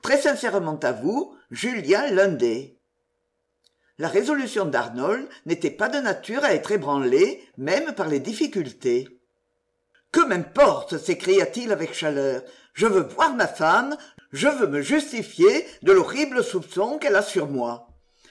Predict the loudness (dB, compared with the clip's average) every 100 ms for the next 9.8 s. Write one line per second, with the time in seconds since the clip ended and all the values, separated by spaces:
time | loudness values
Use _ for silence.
0 | 0 2 4 2 2 -2 0 0 0 -4
1 | 2 4 4 2 -6 -12 _ -4 -2 0
2 | 0 0 -2 -2 0 0 -2 -8 -12 _
3 | _ _ _ _ _ _ _ _ _ _
4 | _ _ -2 0 -2 -2 -4 -4 -6 -6
5 | -4 -2 0 0 0 -2 -2 -4 -4 -4
6 | -2 2 2 0 -8 -20 -14 -4 0 0
7 | 2 2 4 4 4 0 0 -2 0 0
8 | 0 -4 -6 -2 0 0 -2 -4 -2 -2
9 | -2 -4 -8 -8 -8 -10 -12